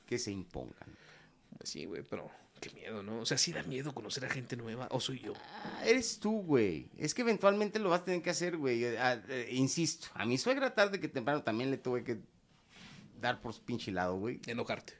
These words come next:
Speaker 1: Sí, güey, o sea, hasta la primera vez que mi suegra me vio verdaderamente encabronado, dijo, "¿Sabes qué? Ya mejor no le muevo con este güey".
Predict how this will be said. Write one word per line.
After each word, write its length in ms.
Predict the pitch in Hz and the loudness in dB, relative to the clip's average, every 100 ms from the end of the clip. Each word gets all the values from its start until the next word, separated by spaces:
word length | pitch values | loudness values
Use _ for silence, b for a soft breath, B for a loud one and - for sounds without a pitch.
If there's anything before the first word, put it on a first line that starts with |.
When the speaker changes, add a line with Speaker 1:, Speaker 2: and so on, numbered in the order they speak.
| B B B B B B B B B - - - - | B B B B B B B B B -20 -16 -10 -6
Speaker 1:
Sí, 400 | 196 196 196 196 | 0 4 6 8
güey, 400 | 165 143 131 131 | 6 4 2 0
o 80 | 131 | 0
sea, 240 | 135 143 147 | 2 4 4
hasta 180 | 147 | 6
la 160 | 151 147 | 6 6
primera 320 | 151 165 202 | 8 8 8
vez 200 | 208 202 | 6 4
que 80 | 214 | 2
mi 100 | 196 | 2
suegra 260 | 147 151 185 | 4 6 6
me 120 | 139 | 6
vio 180 | 127 147 | 6 6
verdaderamente 680 | 170 120 117 143 143 151 | 6 4 4 4 2 2
encabronado, 600 | 165 143 120 110 135 139 | 0 2 0 2 2 2
dijo, 240 | 123 117 110 | 0 -4 -6
"¿Sabes 180 | 123 | -8
qué? 180 | - 139 | -6 -6
Ya 120 | 113 | -4
mejor 260 | 117 113 110 | -6 -6 -6
no 80 | 117 | -2
le 100 | 110 | -2
muevo 280 | 104 85 - | -2 -6 -8
con 120 | 87 | -12
este 200 | - 90 | -12 -12
güey". 160 | 64 | -14